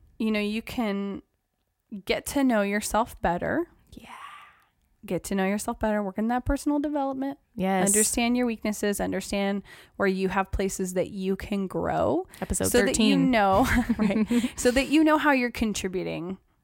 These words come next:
Speaker 1: to the
Speaker 2: Yeah.
Speaker 1: relationship.
Speaker 2: 'Cause you gotta check with yourself first, I think, most of the time
Speaker 1: Yep.
Speaker 2: to be like, "Where am I contributing to this situation?"
Speaker 1: Yes.
Speaker 2: Mm-hmm.
Speaker 1: Yeah. And most of the time, the contribution is allowing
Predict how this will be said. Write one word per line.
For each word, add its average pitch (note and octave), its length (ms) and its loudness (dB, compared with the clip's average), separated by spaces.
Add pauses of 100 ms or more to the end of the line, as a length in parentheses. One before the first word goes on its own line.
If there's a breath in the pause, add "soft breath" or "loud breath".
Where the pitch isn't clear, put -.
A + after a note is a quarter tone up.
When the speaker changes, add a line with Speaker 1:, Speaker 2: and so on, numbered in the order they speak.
(120)
Speaker 1:
to G#3+ 100 -4
the F#3+ 120 0
Speaker 2:
Yeah. F3+ 120 0
Speaker 1:
relationship. - 720 -4
Speaker 2:
'Cause B3 120 -2
you C4+ 60 0
gotta F#4+ 160 6
check - 240 -2
with G#3+ 120 -2
yourself F#3+ 320 0
first, F#3+ 300 -2
I F3+ 40 -2
think, F#3+ 180 -4
most F#3 260 -2
of G3 60 0
the G3+ 60 0
time F#3+ 260 -2
Speaker 1:
Yep. G3 80 2
Speaker 2:
to - 80 -6
be F#3 140 -4
like, F3 240 -2
"Where F#3 560 -2
am F3 120 -2
I E3+ 140 -4
contributing F3+ 600 -6
to - 80 -8
this F3+ 160 -4
situation?" F#3 800 -4
Speaker 1:
Yes. - 420 -8 (140)
Speaker 2:
Mm-hmm. F3+ 300 0 (140)
Speaker 1:
Yeah. E3+ 200 0 (300 loud breath)
And A#3+ 200 4
most A#3 260 2
of C#4 120 2
the A#3+ 100 2
time, G#3 320 2
the G3 80 2
contribution G3 720 0
is F#3 120 0
allowing F3+ 760 0